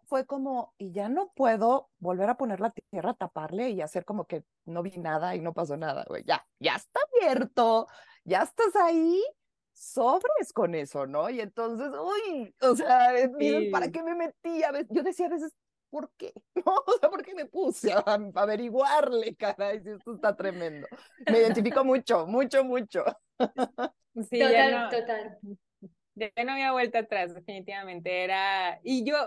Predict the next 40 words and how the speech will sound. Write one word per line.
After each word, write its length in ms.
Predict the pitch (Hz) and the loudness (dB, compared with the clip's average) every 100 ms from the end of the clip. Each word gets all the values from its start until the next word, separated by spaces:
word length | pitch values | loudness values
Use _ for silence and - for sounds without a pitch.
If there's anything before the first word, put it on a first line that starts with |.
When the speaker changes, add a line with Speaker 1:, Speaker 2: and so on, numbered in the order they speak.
| - 240 | -6 -8
Speaker 2:
fíjense 260 | 294 320 | -6 -4
que 80 | 311 | -6
nunca 240 | 285 277 | -4 -2
me 160 | 294 302 | 0 0
fijé 680 | - 311 - 311 254 240 - | 0 -4 -2 -2 0 -2 -4
o 120 | 220 | -6
me 120 | 226 | -4
di 160 | 220 233 | -6 -6
cuenta 460 | 262 240 226 220 214 | -4 -6 -2 -2 0
de 220 | 214 247 | 0 -2
eso. 260 | 330 262 202 | -2 -4 -4
O 80 | _ _ _ _ _ | _ _ _ _ _
sea, 160 | - 240 | -4 -4
yo 240 | 202 208 | -2 0
ya 200 | 240 254 269 | 0 0 -4
no 180 | 269 | -6
tenía 480 | 269 262 254 254 262 | -8 -6 -4 -2 -2
vuelta 300 | 220 240 233 | 0 -2 -2
atrás 420 | 240 247 240 277 - _ _ _ _ _ _ _ _ | -4 0 0 -2 -8 _ _ _ _ _ _ _ _
porque 540 | 262 247 240 - 233 226 | 2 2 2 0 4 4
era 180 | 240 | 2
como 340 | 240 254 233 220 | 0 -4 -4 -2
que 320 | 214 196 214 | -2 0 0
este 240 | 220 - | -2 -2
dolor 760 | 285 254 208 202 196 220 311 381 _ | 2 2 4 2 4 4 2 -6 _
o 180 | - 202 | -8 -4
esta 560 | 208 220 _ 226 233 233 | -4 -6 _ -4 -4 -4
pesadez 500 | 240 240 196 214 254 | -4 -4 -2 -2 -4
se 80 | |
tiene 480 | 226 - 226 220 233 | -12 -4 -2 -2 -6
que 160 | 262 185 | -6 -4
ir. 360 | 180 165 165 _ _ _ _ _ | -2 -4 -8 _ _ _ _ _
O 100 | 202 | -12
sea, 200 | 220 202 | -8 -6
yo 140 | 196 | -4
ya 140 | 233 254 | -4 -4
no 140 | 233 | -6
quiero 220 | 214 214 208 | -2 2 2
regresar 460 | 196 170 175 170 | 2 -2 -4 -4
atrás. 540 | 170 165 - - - | -4 -6 -12 -12 -20